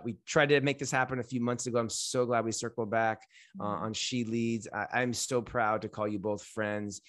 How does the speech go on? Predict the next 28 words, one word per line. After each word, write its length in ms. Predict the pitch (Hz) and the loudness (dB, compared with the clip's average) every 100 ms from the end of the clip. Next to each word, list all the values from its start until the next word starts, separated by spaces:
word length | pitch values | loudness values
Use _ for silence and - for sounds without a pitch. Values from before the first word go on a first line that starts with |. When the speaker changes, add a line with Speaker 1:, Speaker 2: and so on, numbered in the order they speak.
| - - | -20 -10
Speaker 1:
and 260 | 110 113 110 | -6 -4 -4
to 120 | - | -4
know 240 | 113 120 120 | -2 0 2
you, 280 | 120 120 | 2 0
and 100 | 117 | 0
just 160 | 131 135 | -2 -2
for 100 | 139 | -6
doing 440 | 117 117 156 165 | -6 0 0 2
the 80 | 151 | 0
work, 400 | 139 139 135 131 | 2 2 0 -2
having 280 | - 135 135 | -4 -4 -2
the 80 | 127 | -4
conversation, 880 | 127 120 113 120 117 - 117 113 104 - - - _ | -4 -4 -4 -4 -4 -4 -4 -6 -8 -14 -20 -20 _
having 520 | - 143 143 165 190 | 0 2 4 4 6
the 60 | 175 | 4
conversations 880 | 165 139 131 - 127 120 123 123 117 | 2 0 0 0 0 0 -4 -4 -6
and, 160 | - 95 | -8 -8
and, 120 | 107 - | -8 -8
and 140 | 107 | -8
pushing 300 | - 135 135 | -4 -4 -2
the 100 | 123 | -4
work, 340 | 110 120 117 - | 0 0 -2 0
not 220 | 156 160 | 0 2
just 160 | 135 127 | 0 -2
in 100 | 120 | -2
the 60 | |
book, 420 | 107 87 113 113 - | -4 0 0 0 -4
but, 180 | 117 | -4